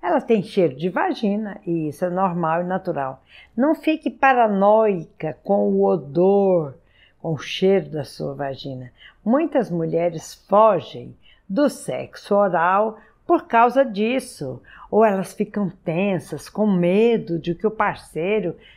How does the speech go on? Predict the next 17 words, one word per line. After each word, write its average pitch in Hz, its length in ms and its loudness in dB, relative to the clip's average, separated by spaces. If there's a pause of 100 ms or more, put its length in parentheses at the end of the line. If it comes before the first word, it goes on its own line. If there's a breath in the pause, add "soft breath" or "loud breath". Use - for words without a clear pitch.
(120 soft breath)
sinta 233 960 -2
o 185 160 2
aroma 165 840 -2
da 143 100 -8
vagina. 131 640 -10 (420 soft breath)
Pode 247 520 6
relaxar 180 1120 2
e 196 80 -2
se - 180 -8
entregar, 175 920 -2 (460 loud breath)
porque 226 560 0 (160)
toda 220 380 2
vagina 190 600 -2
tem 269 220 -4
um 294 100 -4
cheiro 208 640 -2
especial - 840 -4